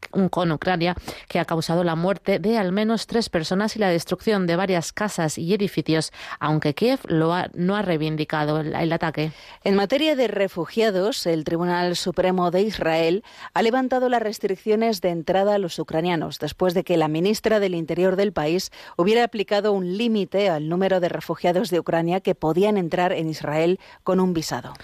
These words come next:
Speaker 1: Según la normativa vigente, los ucranianos no necesitan visado para obtener una visita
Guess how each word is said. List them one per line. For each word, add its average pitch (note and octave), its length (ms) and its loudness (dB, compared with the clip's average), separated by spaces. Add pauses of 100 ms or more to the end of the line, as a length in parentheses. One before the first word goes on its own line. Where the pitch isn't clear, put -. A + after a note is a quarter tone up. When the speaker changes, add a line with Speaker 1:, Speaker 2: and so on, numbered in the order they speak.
(360)
Speaker 1:
Según G#3 480 2
la G3+ 140 0
normativa G3+ 580 0
vigente, G3 460 0
los G3+ 240 0
ucranianos F#3+ 580 0
no G3 160 2
necesitan G3 600 0
visado F3+ 440 0
para E3+ 220 0
obtener F3 380 0
una F3+ 240 2
visita E3 580 -2